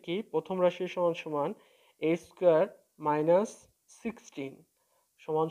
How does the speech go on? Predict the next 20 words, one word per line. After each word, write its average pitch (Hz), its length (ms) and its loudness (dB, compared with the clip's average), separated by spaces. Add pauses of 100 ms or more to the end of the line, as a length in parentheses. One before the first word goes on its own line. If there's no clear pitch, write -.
সমান 160 320 0 (480)
এখানে 180 240 -4 (280)
a - 20 2 (400)
হোল 180 220 0
স্কয়ার 180 360 0 (160)
আকারে 156 240 0 (100)
লেখা 147 220 -4
যায়, 147 260 0 (200)
মাইনাস 147 360 -4 (120)
ষোলো 196 280 0
একটি 190 160 -8 (120)
বর্গ 160 200 4 (160)
সংখ্যা, 156 320 -8 (400)
সেটাকে 151 400 -8 (360)
ফোর 170 240 6 (420)
হোল 190 200 -4
স্কয়ার 127 320 -6 (100)
লেখা - 200 -16
যায়। - 200 -20 (500)
তাহলে 226 180 0